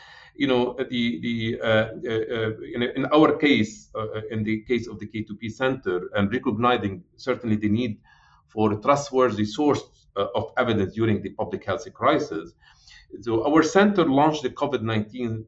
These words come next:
uh, series initiative to inform the pandemic response. Uh, and in this response, we harnessed the best available evidence and data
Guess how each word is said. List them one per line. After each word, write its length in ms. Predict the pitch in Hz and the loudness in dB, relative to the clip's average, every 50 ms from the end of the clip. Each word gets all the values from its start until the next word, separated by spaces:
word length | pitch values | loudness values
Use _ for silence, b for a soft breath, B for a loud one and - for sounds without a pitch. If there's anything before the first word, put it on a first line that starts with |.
| - | -8
uh, 240 | 104 98 98 98 - | -6 -6 -6 -8 -10
series 460 | - - - 147 147 139 113 90 - | -14 -10 -4 -2 0 0 0 -2 -4
initiative 600 | - 101 101 107 107 - 92 - - - - - _ _ _ _ _ - | -4 -4 -4 -4 -4 -4 -8 -14 -16 -20 -20 -20 _ _ _ _ _ -12
to 100 | 139 131 | -8 -6
inform 540 | 123 120 113 - - 147 147 147 147 135 113 | -6 -6 -6 -4 -2 0 0 2 2 0 -2
the 100 | 113 107 | -2 -4
pandemic 600 | - - 104 98 95 120 120 120 113 104 - - | -2 -2 -2 0 0 0 0 0 -2 -4 -6 -8
response. 640 | 95 92 - _ - 107 92 82 82 85 - - _ B B B B B B B B B - | -14 -16 -12 _ -6 -6 -6 -6 -8 -12 -18 -20 _ B B B B B B B B B -2
Uh, 220 | 113 110 110 113 - | 0 0 0 0 -2
and 260 | 139 131 131 131 - 139 | -2 -2 -2 -2 -2 -2
in 100 | 139 139 | 0 2
this 200 | 180 202 202 190 | 2 2 4 4
response, 440 | 180 165 - - 151 147 147 143 | 2 2 2 0 0 0 0 0
we 120 | 139 135 127 | -2 -2 -2
harnessed 480 | 113 104 139 151 147 143 135 117 - | 0 4 4 4 6 4 2 0 -2
the 60 | - 117 | -4 -2
best 280 | 104 143 139 139 - | 0 0 0 0 -2
available 460 | 135 123 113 123 123 117 104 113 113 - | -4 -2 0 0 0 0 0 0 -2 -2
evidence 440 | 127 110 110 98 101 98 98 101 - | -2 -2 -2 -2 -2 -2 -4 -4 -8
and 220 | - 104 101 95 - | -8 -6 -6 -6 -4
data 420 | 113 113 110 110 - 87 85 85 | -4 -4 -4 -4 -6 -6 -8 -8